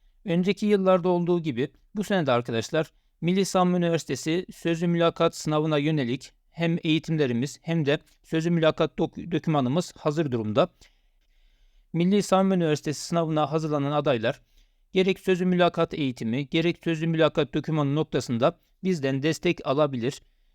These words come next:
Bugünkü videomuzun sonuna geldik arkadaşlar.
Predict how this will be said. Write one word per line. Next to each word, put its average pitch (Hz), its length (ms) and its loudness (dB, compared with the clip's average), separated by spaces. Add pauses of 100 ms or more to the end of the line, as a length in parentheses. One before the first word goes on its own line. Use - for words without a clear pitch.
(920)
Bugünkü 190 420 0
videomuzun 170 440 0
sonuna 156 280 -2
geldik 113 260 0
arkadaşlar. 113 580 -2